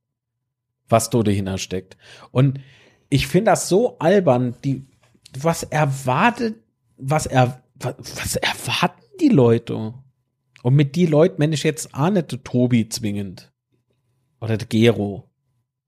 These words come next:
Was erwarten die Leute davon? Was, was erhoffen die sich davon? Das ist, ach, Kindergarten im Prinzip,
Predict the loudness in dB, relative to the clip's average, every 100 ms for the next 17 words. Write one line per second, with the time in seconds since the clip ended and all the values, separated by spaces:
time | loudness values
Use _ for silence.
0 | _ _ _ _ _ _ _ 2 2 0
1 | 2 2 2 0 0 -2 -8 -2 -2 0
2 | 0 0 0 -2 -2 -6 -10 -6 -4 -2
3 | -2 -2 2 2 4 4 2 -4 -2 -2
4 | -2 -2 -4 -4 -8 -14 -16 _ _ _
5 | _ _ _ _ _ _ _ _ _ _
6 | _ _ _ _ _ 0 2 2 0 -6
7 | -8 -12 _ _ _ _ _ _ -4 -2
8 | 0 -2 -6 -10 _ _ _ _ _ -2
9 | 2 2 4 4 4 2 -2 -6 -6 -8
10 | -6 -4 -6 -8